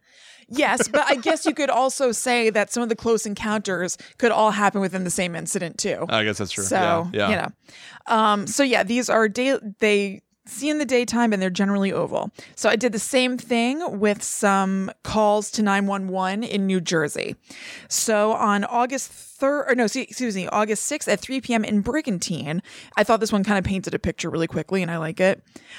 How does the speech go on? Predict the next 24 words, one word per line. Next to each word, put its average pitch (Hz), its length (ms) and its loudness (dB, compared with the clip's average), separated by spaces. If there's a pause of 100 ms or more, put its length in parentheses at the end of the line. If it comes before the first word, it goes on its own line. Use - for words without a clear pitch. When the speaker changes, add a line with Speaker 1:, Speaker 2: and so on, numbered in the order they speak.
(100)
Speaker 1:
"I 254 80 6
was 233 100 4
taking 254 320 2
pictures 311 380 2
of 320 60 0
my 294 120 4
kids 196 460 2
playing 240 320 2
on 233 120 8
the 208 80 6
beach 175 340 0
with 190 120 0
thunderstorms 233 580 0
in 196 60 -8
the 160 60 0
background. - 600 -4 (380)
Objects 233 380 2
showed 240 180 4
up 240 120 2
in 202 140 2
pictures, 170 580 0
was 180 180 2
not 185 260 2
visible." 165 600 -4